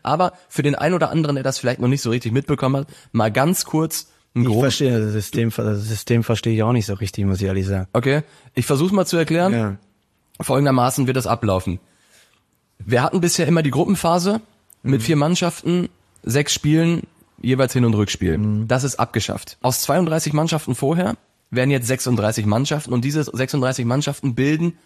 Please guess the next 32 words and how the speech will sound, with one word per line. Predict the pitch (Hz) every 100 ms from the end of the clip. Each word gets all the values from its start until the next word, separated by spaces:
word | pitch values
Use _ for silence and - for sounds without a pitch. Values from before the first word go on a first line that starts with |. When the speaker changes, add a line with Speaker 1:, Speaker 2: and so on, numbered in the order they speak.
| _
Speaker 1:
eine | - 127 165
komplette | 175 135 123 127 131
Liga. | 120 127 127 90 80 113 - -
Speaker 2:
Mhm. | 113 107 117 139 -
Speaker 1:
Der | 117
B | 135
V | -
B | - 156
bekommt | 151 - 175
jetzt | 170 -
aus | 143 170
dieser | 170 151
Liga | 139 151 170 170 - _ _ _ -
acht | 160 -
Vereine | - 143 135 143
zugelost. | 131 151 127 98 92 - - _ _ _ _
Zwei | - 123 117
aus | 107
Top | 95 -
eins, | 139 175 -
zwei | -
aus | 92 -
Top | 104 -
zwei, | 113 135 170
zwei | -
aus | 117 110
Top | 95
drei, | - 104 120
zwei | - 101
aus | 95
Top | 104 -
vier. | 98 76